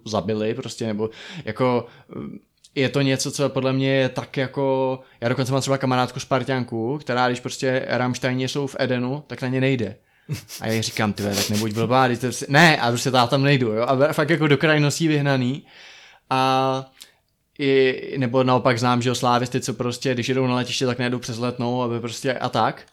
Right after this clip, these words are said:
A je to hez-, je to prostě, je to koření, že jo. Eh, mně tohle přišlo to-, vždycky jako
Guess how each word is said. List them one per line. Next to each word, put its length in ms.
A 160
je 80
to 80
hez-, 200
je 100
to 100
prostě, 200
je 100
to 100
koření, 400
že 100
jo. 180
Eh, 60
mně 180
tohle 220
přišlo 360
to-, 100
vždycky 340
jako 260